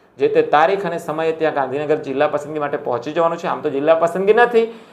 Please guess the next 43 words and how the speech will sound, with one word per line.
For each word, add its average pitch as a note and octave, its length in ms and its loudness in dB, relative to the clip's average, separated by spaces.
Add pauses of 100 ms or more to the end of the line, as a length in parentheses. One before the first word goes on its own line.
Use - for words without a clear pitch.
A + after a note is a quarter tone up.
(140)
પરંતુ F#3 240 2
ડોક્યુમેન્ટ F#3+ 460 2
વેરિફિકેશન F#3+ 640 2
કરશે G3+ 280 0
અને G3 160 0
જિલ્લાનો F#3 420 2
જે E3+ 100 -2
નિમણૂક F3+ 340 -2
પત્રક G3 320 2
છે F#3+ 120 -6
એ E3 80 -4
તમને E3 280 -4
આપી C3 260 0
દેશે. A2 340 -6 (840)
તો E3 80 6
તમે F#3 280 6 (120)
ઓનલાઈન G3+ 380 4
પોતાના G3 340 4
લોગિનમાં F#3+ 540 4
જઈ G#3+ 200 6
અને F#3 140 4
ચેક G3+ 300 -2
કરી A3+ 120 4
લેવાનું G#3+ 240 2
છે G3 40 -4
કે G3 80 -10
પોતાને F#3+ 280 -2
કોલ F#3 200 2
લેટર F3+ 240 2
મળ્યો D#3+ 240 2
છે D3 180 -8
કે E3 220 -2
કેમ. E3+ 320 -2 (280)
જે F#3+ 180 4
કેન્ડિડેટ્સની, G#3+ 680 2 (300)
અ, C#3+ 120 4
જે F3 280 4
કેટેગરીની G#3+ 520 2
સીટો G#3+ 320 0
પૂરી F3 260 0
થઈ D#3 200 -2
ગઈ C#3+ 140 2
છે G3 240 -2